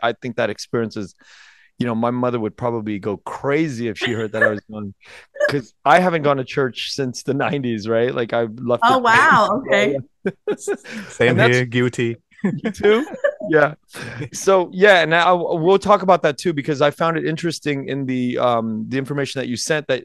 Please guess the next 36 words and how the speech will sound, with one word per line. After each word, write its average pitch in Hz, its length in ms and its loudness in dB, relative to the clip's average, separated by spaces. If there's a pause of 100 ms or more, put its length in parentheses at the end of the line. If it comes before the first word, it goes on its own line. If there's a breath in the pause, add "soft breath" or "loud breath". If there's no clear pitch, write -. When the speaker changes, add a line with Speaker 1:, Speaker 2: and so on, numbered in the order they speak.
Speaker 1:
on 123 180 -2
Sundays 139 580 0
you 117 80 -6
guys 120 220 -2
split 135 300 0
up, 123 280 2
uh, 110 380 0 (220)
the 120 80 -2
Buddhists 127 480 0
and 120 100 -6
the 110 60 -6
Catholics, 120 680 -6
uh, 123 60 -6
to 110 180 -2
Speaker 2:
Mm-hmm. - 200 -10
Speaker 1:
split 127 360 -4
up 120 280 -2 (420 loud breath)
and 120 180 -4
spend 127 300 -4
time. 117 500 -4
So 127 220 2
I, 139 160 4
I 127 180 -4
would 120 280 -8
love 139 220 4
to 113 100 -16
talk 120 220 -4
about 117 200 -4
that 110 180 0
when 110 200 -6
we, 110 120 -6
when 110 160 -6
we 107 80 -6
get 110 140 -4
into 110 300 -6
it. - 80 -10